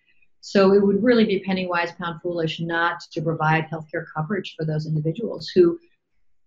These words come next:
really are employable. They just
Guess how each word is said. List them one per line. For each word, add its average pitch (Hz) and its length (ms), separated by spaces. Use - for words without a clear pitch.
really 208 560
are 190 320
employable. 196 580
They 165 280
just 220 580